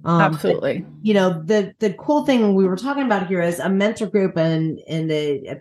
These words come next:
Speaker 1: peer group will not only hold you accountable and,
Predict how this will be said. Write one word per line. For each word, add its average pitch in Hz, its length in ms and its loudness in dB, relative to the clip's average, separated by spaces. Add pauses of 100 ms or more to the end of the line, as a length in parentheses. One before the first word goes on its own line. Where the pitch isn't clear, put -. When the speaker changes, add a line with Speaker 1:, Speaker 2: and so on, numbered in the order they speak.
Speaker 1:
peer 247 200 -2
group 180 260 -2 (460)
will 190 100 -2
not 233 160 2
only 262 140 2
hold 202 200 2
you 180 120 0
accountable 170 920 0
and, 160 460 -2